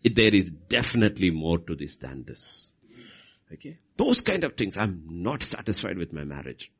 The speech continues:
There is more than this thing to a marriage because the Bible says they shall become one. They are not two, one. And until that happens, I'm not going to be content.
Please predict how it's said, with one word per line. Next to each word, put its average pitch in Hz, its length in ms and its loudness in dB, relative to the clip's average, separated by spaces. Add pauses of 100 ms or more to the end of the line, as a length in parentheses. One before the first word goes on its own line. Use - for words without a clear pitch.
(600)
There 170 180 2
is - 180 -4
more 113 500 4
than 185 220 6
this 151 220 4
thing 127 160 6
to 113 80 0
a 98 60 2
marriage 95 420 0
because 87 240 -6
the 90 100 -2
Bible 90 460 -2
says 90 220 0
they 80 80 0
shall 78 280 -2
become 73 520 -6
one. 73 280 -4 (220)
They 82 80 -16
are 90 160 -10
not 95 120 -6 (120)
two, 90 320 4
one. 76 320 -2 (460)
And 95 120 0
until 147 500 8
that 123 200 2
happens, 110 680 -4
I'm 92 160 -4
not 98 160 2
going 85 180 0
to 85 60 -4
be 82 120 -6
content. 69 420 -8